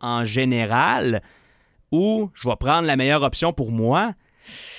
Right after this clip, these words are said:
Hmm, puis, puis c'est normal de prendre la meilleure option pour soi-même. C'est normal de penser pour sa petite personne avant de penser au reste du monde. Mais c'est une, euh, c'est sûr que c'est, c'est un grand, c'est une, c'est un grand débat interne à avoir avec soi-même.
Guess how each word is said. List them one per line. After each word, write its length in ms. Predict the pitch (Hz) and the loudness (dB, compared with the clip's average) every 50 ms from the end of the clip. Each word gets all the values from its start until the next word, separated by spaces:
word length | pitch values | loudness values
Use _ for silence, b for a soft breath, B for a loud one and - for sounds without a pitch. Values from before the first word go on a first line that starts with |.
| B B B - | B B B -12
Hmm, 420 | - 117 120 127 131 123 120 117 107 | -10 -10 -10 -10 -10 -10 -10 -10 -10
puis, 140 | - 107 98 - | -10 -12 -12 -12
puis 100 | - 101 | -10 -8
c'est 140 | - - 104 | -8 -6 -6
normal 480 | 110 117 123 147 208 262 311 269 220 | -6 -4 0 2 2 2 2 0 0
de 100 | 160 160 | 0 0
prendre 300 | 143 - 151 147 170 170 | 0 0 0 0 0 2
la 100 | 165 156 | 2 2
meilleure 280 | 151 156 151 156 156 139 | 2 2 2 2 2 2
option 340 | 147 - - - 170 175 156 | 0 -2 -2 0 0 0 0
pour 160 | 160 147 131 | -2 -4 -4
soi-même. 480 | - 151 151 147 147 151 175 190 180 143 | -2 0 2 2 2 0 0 -2 -2 -4
C'est 140 | - 110 | -6 -6
normal 400 | 120 123 127 131 160 220 - 226 | -4 -4 -2 -2 -2 -2 -2 -2
de 80 | 156 147 | -4 -4
penser 640 | 143 - 147 139 135 127 - - 165 170 165 - - - _ _ | -2 0 0 0 0 -2 -2 -2 -2 -2 -2 -4 -8 -14 _ _
pour 420 | - 135 135 139 139 143 135 120 - - | -4 -2 0 0 0 0 -2 -4 -8 -10
sa 280 | - - - 147 147 | -8 -4 -2 0 -2
petite 500 | 143 _ - 135 127 - - - 160 - _ _ | -2 _ -2 -2 -2 -2 -4 -6 -6 -6 _ _
personne 520 | - 143 123 - - - 160 160 170 165 147 | -4 -4 -4 -4 -4 -2 0 0 0 0 0
avant 200 | 127 117 131 143 | 0 0 0 -2
de 80 | 135 - | -2 -2
penser 380 | - 135 135 127 123 117 - 156 | -2 -2 0 0 -2 -2 -4 -2
au 120 | 151 143 | -2 -2
reste 340 | 127 120 143 143 127 110 113 | 0 0 -2 -2 -2 -4 -4
du 80 | 127 | -2
monde. 300 | 131 143 165 175 156 127 B B B B B B | -2 0 0 0 -2 -4 B B B B B B
Mais 100 | - 104 | -8 -8
c'est 180 | 104 - - - | -8 -6 -6 -4
une, 160 | 123 117 117 | -2 0 0
euh, 500 | 117 117 117 117 117 117 113 113 110 107 110 | 0 0 -2 -2 -2 0 0 0 0 -2 -2
c'est 160 | - 117 110 | -4 -6 -6
sûr 220 | - - 180 190 | -4 -4 -4 -4
que 100 | - 160 | -4 -6
c'est, 280 | 143 - - 139 131 123 | -6 -4 -4 -4 -4 -4
c'est 120 | - - | -4 -4
un 120 | 127 123 117 | -4 -4 -2
grand, 440 | 110 117 123 139 143 143 139 127 117 | -4 -4 -4 -2 -2 -2 -2 -2 -4
c'est 160 | 113 - 127 | -4 -4 -4
une, 180 | 120 117 117 113 - | -4 -2 -4 -4 -6
c'est 120 | - - | -4 -2
un 80 | 139 135 | -2 -2
grand 280 | 113 - - 175 180 | -2 -2 0 0 -2
débat 500 | 165 127 113 165 160 139 117 147 165 175 - | -2 -2 -2 -2 0 0 2 2 2 2 2
interne 540 | 156 147 139 127 - - 151 165 170 165 151 | 0 0 0 0 0 0 0 2 2 0 0
à 140 | 139 135 127 | 0 0 0
avoir 220 | 117 123 143 156 | 0 0 0 0
avec 160 | 147 139 - | 0 -2 -4
soi-même. 500 | - - 135 123 123 135 156 90 98 71 | -4 -4 -2 -2 -2 -4 -6 -8 -12 -16